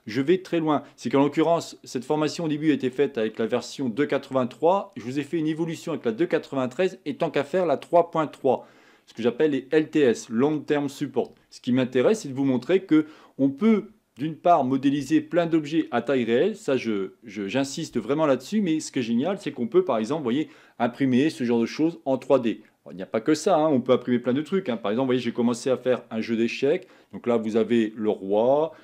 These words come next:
euh, ça pourrait être, comme j'ai pu vous montrer, ça c'est une genre de, de tête que l'on peut faire, je vais peut-être vous montrer comme ça, vous verrez mieux.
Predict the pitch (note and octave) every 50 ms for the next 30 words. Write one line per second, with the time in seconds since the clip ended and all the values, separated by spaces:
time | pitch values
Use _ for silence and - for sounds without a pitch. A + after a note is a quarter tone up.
0 | _ _ _ _ - F#2+ F#2+ G2 G2 G2 - - A2+ - - A#2+ A2 A#2+ B2+ B2+
1 | B2 - A#2 A2+ A2 B2 A#2 - C3+ A#2+ A#2+ B2 A#2+ A#2+ A#2 - C3+ C3+ C3 -
2 | - - _ _ - - D3+ D3 C#3+ - C#3+ B2+ A#2+ - C#3 C#3 C3 C3 B2 D3
3 | C#3+ C#3+ C3+ C#3 - A#2 B2 B2 A#2+ A#2+ A#2+ A#2 A2+ G#2 A#2+ B2 A#2+ - D3+ D3
4 | D3 - - - _ _ _ _ _ - A#2 A2+ A#2+ A#2 - C3 B2 C3 - C3+
5 | C#3 B2+ G#2 - G2 E2+ - - A#2 G2+ - G#2+ A2+ A2 G#2+ - A#2 - A#2 G#2+
6 | - A#2+ A#2 G#2 G#2 A2 G#2 A2 G#2+ G#2+ A2+ C#3 E3+ A3+ -